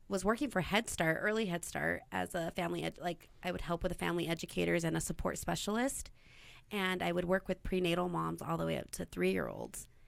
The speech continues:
And so that was taking a lot of my time. And I went to school for that, for early education and just general studies. And then,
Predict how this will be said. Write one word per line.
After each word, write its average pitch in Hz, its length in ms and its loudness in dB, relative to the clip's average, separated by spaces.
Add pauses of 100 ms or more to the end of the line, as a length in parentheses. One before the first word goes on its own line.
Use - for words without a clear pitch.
(360)
And 180 320 -2
so - 100 -2
that 208 160 4
was 262 120 -2
taking 175 560 -2 (540)
a 190 100 0
lot 165 200 2
of 165 60 -2
my 165 140 -2
time. 165 420 -2
And 170 260 0 (420)
I 190 60 4
went 190 120 4
to 175 60 -6
school 185 260 2
for 180 140 -4
that, 160 280 2
for 175 220 -4
early 170 180 2
education 170 680 -2
and 170 260 -6
just - 180 -4
general 165 280 2
studies. 175 420 -2
And 175 120 0
then, 180 200 0